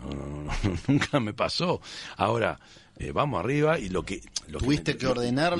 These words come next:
Speaker 1: lo que hice,
Speaker 2: interna.
Speaker 1: lo que hicimos fue, eh, armar el equipo y, y, y a, a, hacer, hacer que las piezas encajaran en el
Speaker 2: Mm.
Speaker 1: puzzle, ¿no?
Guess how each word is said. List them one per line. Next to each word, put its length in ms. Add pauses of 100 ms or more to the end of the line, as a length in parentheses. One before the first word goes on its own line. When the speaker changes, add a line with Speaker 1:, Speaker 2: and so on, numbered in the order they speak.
Speaker 1:
lo 40
que 100
hice, 280
Speaker 2:
interna. 360
Speaker 1:
lo 140
que 60
hicimos 360
fue, 340 (400)
eh, 380 (220)
armar 380
el 100
equipo 480
y, 60
y, 340
y 100
a, 80
a, 320
hacer, 320
hacer 240
que 100
las 120
piezas 340
encajaran 600
en 60
el 160
Speaker 2:
Mm. 40
Speaker 1:
puzzle, 380
¿no? 240